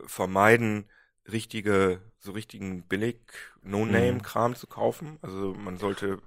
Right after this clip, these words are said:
Speaker 1: <coughs> schon darauf achten, dass man von dem Hersteller schon mal irgendwas gehört hat.
Speaker 2: Mhm.
Speaker 1: Ähm,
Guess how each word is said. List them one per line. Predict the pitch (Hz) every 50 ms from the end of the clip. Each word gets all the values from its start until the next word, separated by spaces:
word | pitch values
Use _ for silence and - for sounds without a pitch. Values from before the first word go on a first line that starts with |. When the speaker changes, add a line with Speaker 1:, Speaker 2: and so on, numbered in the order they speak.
| - -
Speaker 1:
<coughs> | - - - 175 147 - - - - - - - - - - -
schon | - - 107 104
darauf | 107 107 - -
achten, | 110 - - -
dass | 107 98 95
man | 107 101 101 101 - -
von | - - 107 101
dem | 101 95 98
Hersteller | 107 110 - - 104 107 104 98
schon | - - 98
mal | 101 98
irgendwas | - 101 98 95 -
gehört | - - 92 101 110 - -
hat. | 147 - - -
Speaker 2:
Mhm. | 107 107 123 156 - - - - - - - - - - - _ _ _ _
Speaker 1:
Ähm, | - 101 98 98 101 98 101 101 101 98